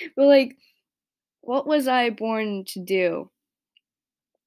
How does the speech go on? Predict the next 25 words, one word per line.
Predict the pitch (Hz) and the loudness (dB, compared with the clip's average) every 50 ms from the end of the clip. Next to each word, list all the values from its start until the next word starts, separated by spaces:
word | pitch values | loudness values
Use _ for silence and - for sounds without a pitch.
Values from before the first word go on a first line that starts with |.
| _ | _
is, | - 202 202 190 | -8 -6 -4 -2
like, | 202 202 185 170 - - _ _ _ _ _ _ _ _ | 0 2 0 0 -2 -10 _ _ _ _ _ _ _ _
a | - 202 | -6 -4
really | 190 180 196 208 214 220 214 | -2 0 2 2 4 4 2
hard | 202 196 196 185 185 185 - | 2 2 0 0 0 -2 -2
question | 190 185 185 180 - - 175 175 170 170 170 - - _ _ _ _ _ _ _ _ _ | -2 -2 -2 -4 -6 -6 -6 -6 -6 -6 -8 -10 -14 _ _ _ _ _ _ _ _ _
that | - 180 170 - - _ _ _ | -2 -2 -2 -4 -8 _ _ _
not | - 185 185 185 180 - | -6 -4 -4 -2 -4 -2
everyone | - 175 170 175 175 175 175 170 | -4 -4 -4 -2 -4 -2 -2 -4
knows | 170 165 170 - | -4 -6 -8 -8
how | - - | -8 -10
to | 87 - - | -8 -6 -4
answer. | 170 170 175 175 - 160 | -4 -4 -4 -6 -8 -8
And | - 170 175 | -6 -4 -4
I | 175 | -2
know | 175 185 190 | 0 0 0
I'm | 196 190 190 | 0 0 0
not | 180 175 170 170 | 0 0 -2 -2
alone | 170 170 175 175 175 | -2 -2 -4 -4 -4
in | 170 - | -6 -8
that. | - 69 87 - - _ _ _ _ _ _ _ _ _ _ _ _ _ _ _ - _ - _ _ _ _ _ _ _ _ _ _ _ _ _ _ _ | -8 -10 -12 -12 -14 _ _ _ _ _ _ _ _ _ _ _ _ _ _ _ -20 _ -20 _ _ _ _ _ _ _ _ _ _ _ _ _ _ _
But | - 247 240 | 0 2 4
it, | 208 180 170 - - | 4 4 2 0 -4
it | - - 220 | -8 -8 -8
hurts. | - - - - 196 185 180 - - - - - - - - | -8 -8 -6 -4 -2 -2 -2 -2 -6 -10 -10 -10 -10 -10 -14